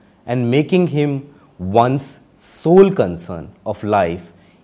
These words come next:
is the essence of belief. And therefore, recitation of the kalima without realization of God is nothing but lip service. Let's,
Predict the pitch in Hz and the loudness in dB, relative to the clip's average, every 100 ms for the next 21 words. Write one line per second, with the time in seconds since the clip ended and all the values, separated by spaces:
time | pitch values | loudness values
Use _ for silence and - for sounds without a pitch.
0 | - 117 117 110 98 104 98 90 - 85 | -6 -4 0 0 0 -6 -8 -10 -10 -10
1 | 80 58 - _ _ _ _ _ _ _ | -8 -10 -16 _ _ _ _ _ _ _
2 | - 123 113 135 170 - 92 85 - _ | -6 -4 2 4 4 2 -4 -4 -12 _
3 | _ _ 104 139 143 170 190 190 208 185 | _ _ -2 -2 0 0 0 -2 -4 -6
4 | - 120 117 117 131 139 110 - - - | -2 -2 -2 -2 0 0 0 -6 -14 -20
5 | _ _ _ 95 120 160 214 160 127 107 | _ _ _ -6 4 6 6 4 2 2
6 | 107 101 104 98 - 95 87 92 110 85 | 0 0 -4 -6 -8 -12 -12 -2 0 0
7 | 85 - _ _ _ - 113 104 107 101 | -4 -14 _ _ _ -6 -6 -2 -4 -4
8 | 110 92 95 87 85 85 85 - 62 - | -8 -8 -8 -8 -6 -8 -8 -12 -14 -14
9 | - - - _ _ _ _ _ _ _ | -20 -20 -20 _ _ _ _ _ _ _
10 | _ _ _ _ _ _ - 170 247 - | _ _ _ _ _ _ 0 4 4 2